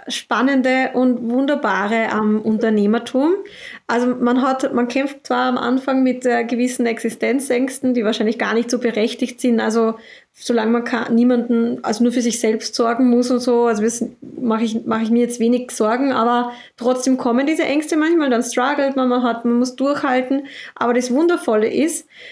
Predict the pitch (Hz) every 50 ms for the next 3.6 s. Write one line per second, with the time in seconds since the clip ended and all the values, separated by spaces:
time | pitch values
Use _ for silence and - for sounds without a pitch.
0 | - - - 240 240 247 247 - - - - 226 233 226 226 220 233 - 233 226
1 | 233 247 247 247 247 233 233 226 240 233 247 240 - 233 226 208 214 226 226 226
2 | 220 226 269 262 - - 269 254 269 262 - 294 311 320 320 - 311 262 269 -
3 | 226 202 208 208 - - - 269 330 - - -